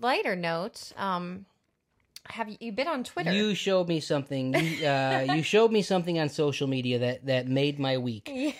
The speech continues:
Speaker 2: And you, you showed this to me just earlier this evening.
Speaker 1: Y-
Speaker 2: Uh, a, a bar that you and I love.
Speaker 1: Oh, y-, yeah. I mean, we had been there several times to watch hockey games at the Offside Tavern in Manhattan.
Speaker 2: Early in our relationship,
Speaker 1: Yeah.
Speaker 2: too. Uh, and, and this is an Islanders bar, I should say,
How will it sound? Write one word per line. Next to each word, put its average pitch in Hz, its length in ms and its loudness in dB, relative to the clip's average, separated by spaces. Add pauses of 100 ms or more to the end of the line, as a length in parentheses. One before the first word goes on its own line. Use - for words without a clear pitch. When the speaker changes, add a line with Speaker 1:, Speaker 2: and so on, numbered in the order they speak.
Speaker 2:
And 143 340 4
you, 156 60 0
you 156 180 -2
showed 185 320 0
this 160 160 -4
to 165 100 -2
me 147 140 2
just 139 320 -4
earlier 143 320 2
this 127 200 -4
evening. 117 460 -4
Speaker 1:
Y- 214 80 -12 (380)
Speaker 2:
Uh, 160 520 4
a, 180 60 10
a - 20 6
bar 202 280 8
that 202 120 2
you 202 220 2
and 185 60 2
I 165 140 2
love. 151 420 -2 (140)
Speaker 1:
Oh, 254 240 -2
y-, 196 180 -4
yeah. 233 340 6
I 175 120 2
mean, 190 220 -2
we 226 180 0
had 220 160 -4
been 190 160 -2
there 185 200 0
several 196 380 0
times 196 460 0
to - 80 -8
watch 185 220 -2
hockey 185 360 -2
games 185 300 -6
at 202 120 -12
the - 100 -6 (100)
Offside 190 560 2
Tavern 185 540 0
in 180 240 -4
Manhattan. 180 580 -2
Speaker 2:
Early 285 260 6
in 262 60 6
our 262 160 8
relationship, 247 640 4
Speaker 1:
Yeah. 226 280 6
Speaker 2:
too. - 160 0
Uh, - 20 2
and, 160 440 4
and 170 280 0
this 180 180 -2
is 190 200 -4
an 165 260 0
Islanders 240 600 2
bar, 180 480 4
I 170 140 2
should 165 180 -4
say, 156 240 0